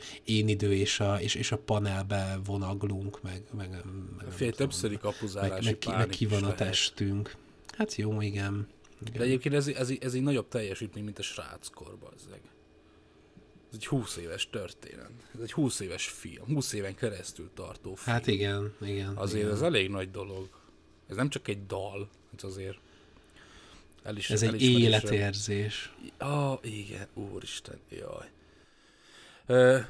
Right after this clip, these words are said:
Speaker 2: jó, a videokliphez szerintem én még csak annyit tennék, vagy fűznék hozzá, hogy a Hiperkarmának van a Jó Szerencsét című dala, ami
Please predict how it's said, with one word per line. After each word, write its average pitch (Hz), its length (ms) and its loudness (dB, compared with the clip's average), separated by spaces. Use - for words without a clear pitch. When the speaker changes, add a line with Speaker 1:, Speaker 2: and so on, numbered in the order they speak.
Speaker 2:
jó, 131 180 6
a 131 60 -2
videokliphez 127 680 2
szerintem 117 400 -2
én 120 80 -4
még 117 160 -2
csak - 120 -12
annyit 123 240 -2
tennék, 104 600 -10
vagy 110 160 -8
fűznék 107 440 -6
hozzá, 123 520 -2
hogy 107 260 -4
a 101 160 -6
Hiperkarmának 101 840 -4
van 107 120 -6
a 101 40 -4
Jó 101 200 -4
Szerencsét 98 640 -10
című 98 580 -12
dala, 110 760 -2
ami 98 560 -6